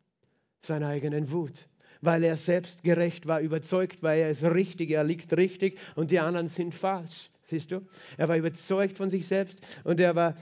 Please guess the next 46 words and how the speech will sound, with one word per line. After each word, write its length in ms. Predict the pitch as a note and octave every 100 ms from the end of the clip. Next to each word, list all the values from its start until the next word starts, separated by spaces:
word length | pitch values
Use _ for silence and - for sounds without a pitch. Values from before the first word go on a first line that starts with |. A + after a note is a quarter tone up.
| - -
eifersüchtig 760 | F3 F#3 F#3 - G3 - F#3+
auf 120 | F3
seinen 340 | - F#3 F3 D#3+
Bruder. 340 | E3 G3 F#3+
Und 80 | D3+
Gott 200 | F3 F3
hat 80 | D#3+
gesagt, 360 | D#3 D#3+ D#3 - - -
„Was 180 | D3 D#3
ist 200 | G3+ F#3+
mit 180 | F#3 D3
dir, 160 | E3 D#3
Abel? 280 | E3 D3+ - -
Äh, 160 | D3+ D3
was 180 | D#3
ist 160 | G3+ G3
mit 160 | F3+ D3+
dir, 120 | D3+
Kain? 360 | D3+ D3+ C3+ - _ _ _ _ _ -
Äh, 220 | C3+ C#3+
warum 340 | C3+ D#3+ F3 D#3+ - _ _ _ _ _
blickt 260 | E3 F3 F3
dein 160 | D#3+ - -
Gesicht 360 | E3 F#3 -
zu 100 | F3
Boden? 400 | C#3+ F3+ F#3+ C#3+ - - -
Die 60 | D#3+
Sünde 420 | - G#3+ G3+ D#3
lagert 440 | D#3 D3 D3+ D#3
vor 180 | - D#3+
deiner 300 | D#3+ D#3+ D3+
Tür, 260 | F#3+ F#3 C3+
aber 140 | C#3+
du 80 | E3+
sollst 300 | E3+ D3+ -
über 160 | D3+ C3+
sie 100 | B2
herrschen.“ 500 | D#3+ E3 - - - _ _ _ _ _ - _ _ _ _ _ _ _ _ _
Er 100 | C#3
wusste 300 | F3+ F#3+ E3+
schon, 240 | D#3 D#3+ D#3
dass 200 | C#3 -
da 220 | C#3+ C3 - - _ -
er 120 | D3
versucht 600 | D3 - E3 F3 - C#3
war, 280 | C#3 C3